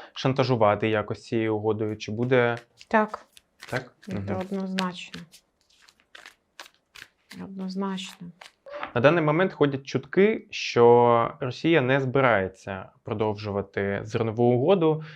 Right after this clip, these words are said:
Speaker 1: через, е, за їх словами, невиконання Україною своїх обов'язків.
Speaker 2: Хм.
Speaker 1: Що нам, чого нам чекати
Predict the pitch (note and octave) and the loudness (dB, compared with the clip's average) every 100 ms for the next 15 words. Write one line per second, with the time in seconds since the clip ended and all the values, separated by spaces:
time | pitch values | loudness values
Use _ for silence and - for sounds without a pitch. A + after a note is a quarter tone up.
0 | - - C#3 D3 D3+ B2 B2+ A#2+ A#2 A#2 | -18 -4 2 4 4 2 0 2 2 -2
1 | A#2+ A2+ A2+ A#2 - A#2+ D#3+ E3 D3+ C#3 | -6 -8 -8 -10 -2 4 4 4 -2 -4
2 | C#3 _ _ A#2+ C3 C3 - B2 B2+ D#3 | -10 _ _ -2 0 2 0 0 2 2
3 | D3+ C3+ B2+ C3 - A#2 A#2+ B2+ A#2+ A#2 | 0 -2 -4 -8 -6 -4 -2 -2 -2 -4
4 | A#2 A#2 A2+ - B2 A2 G2 F#2+ - - | -4 -4 -4 -4 0 0 0 -4 -10 -12
5 | - _ _ G#3 F#3 - _ _ _ _ | -14 _ _ -16 -16 -20 _ _ _ _
6 | _ _ _ _ _ _ - - _ _ | _ _ _ _ _ _ -20 -20 _ _
7 | _ _ _ _ _ _ - - E3 E3+ | _ _ _ _ _ _ -4 0 4 4
8 | D#3+ C3 - C#3+ D#3 A#2 - A#2 F#2+ F2+ | 4 0 0 2 4 2 -2 -2 -2 -2
9 | F#2+ | -6